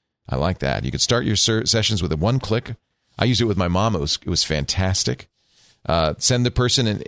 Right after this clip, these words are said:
an email invite. That's, uh, or I just pasted a link into I M. It do-, works on P Cs and Macs, by the way. Uh, you do get integrated live chat, so you can tell them what you're doing if they're there. Here's one thing that pros will like. You can have, uh, uh, I think, up to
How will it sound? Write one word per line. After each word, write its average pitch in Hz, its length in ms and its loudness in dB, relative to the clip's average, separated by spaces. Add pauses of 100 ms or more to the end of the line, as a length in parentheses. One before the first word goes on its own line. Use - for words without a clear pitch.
an 104 160 0
email 123 320 2
invite. 110 400 2
That's, - 300 0
uh, - 80 0
or 143 220 2
I 127 140 2
just 139 160 -2
pasted 107 300 0
a 92 40 2
link 113 260 0
into 92 220 0
I 87 200 2
M. 92 300 0 (340)
It - 100 0
do-, 151 180 2
works 143 220 2
on 156 80 2
P 147 160 2
Cs 151 240 2
and 135 180 2
Macs, 85 300 0
by 82 180 0
the 80 100 0
way. 80 240 0 (380)
Uh, 101 100 2
you 107 180 2
do 131 160 2
get 139 160 4
integrated 110 400 2
live 98 240 2
chat, 104 260 2
so - 120 2
you 95 80 0
can - 100 -2
tell 120 160 2
them 107 100 0
what 101 160 0
you're 101 80 0
doing 98 360 2
if 101 160 -2
they're 80 160 0
there. 78 300 0 (380)
Here's 196 200 2
one 120 160 2
thing 101 200 0
that 87 140 0 (160)
pros 113 340 2
will 87 160 0
like. 82 280 0
You 110 60 0
can 104 160 0
have, 104 440 2
uh, 82 320 0
uh, 87 260 0
I 80 100 0
think, 180 180 0
up - 120 -2
to - 120 -2